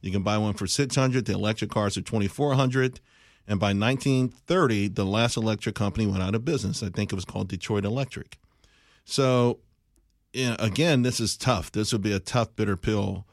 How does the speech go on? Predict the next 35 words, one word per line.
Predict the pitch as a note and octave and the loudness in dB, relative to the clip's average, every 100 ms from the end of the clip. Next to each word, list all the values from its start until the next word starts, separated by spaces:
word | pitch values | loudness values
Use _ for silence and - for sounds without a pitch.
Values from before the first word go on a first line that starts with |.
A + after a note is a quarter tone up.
| _ | _
for | _ G#2 | _ -2
those | G#2+ G#2 G2+ - | 2 2 0 0
who | G2+ F#2+ | -2 0
really | G2+ A2+ G#2+ | 0 2 0
believe | G#2 G#2 | 0 0
in | G2 | 0
the | G2 | -2
climate | A2 G#2+ G2 | 0 0 2
utopia, | F#2+ F#2 A#2+ A2+ G2+ G2 | -2 -2 -2 -2 -2 -2
which, | B2+ C#3 | -2 -2
by | F#3+ F#3+ | -2 0
the | |
way, | F#3+ D3 | 0 0
it's | A2 F#2 - | 0 -2 -2
not | B2 D3 | 0 0
an | C3+ | 0
economic | C3+ A#2 A2+ A#2 F2 | 0 0 0 0 -2
thing. | - E2 F2+ | -4 -8 -6
There's, | F#2+ F#2 | -4 -4
they, | F#2 F#2+ F#2+ - G#2 G2+ - | -4 -4 -6 -6 -6 -6 -4
they | A2+ | -4
try | - F3+ | 0 2
to | D3 G#2 - _ _ _ _ _ _ _ | 2 0 -4 _ _ _ _ _ _ _
add | B2 B2+ | 0 2
the | A2 | 2
veneer | G2+ G2+ G#2 A#2+ | 0 0 2 2
of | A2 | 2
economics | G#2+ G#2 G2+ G2+ G2+ F#2 - | 0 0 0 0 0 -2 -4
to | F2+ | -4
it, | F2 E2+ | -6 -6
but | - G#2 | -2 0
it's, | G#2+ - - | 0 -2 -4
it's | G#2 - | -4 -4
something | - C3 B2+ C3 | 0 0 0 0
different, | G#2 A#2+ G#2+ G#2 A2+ | 0 0 -2 -4 -6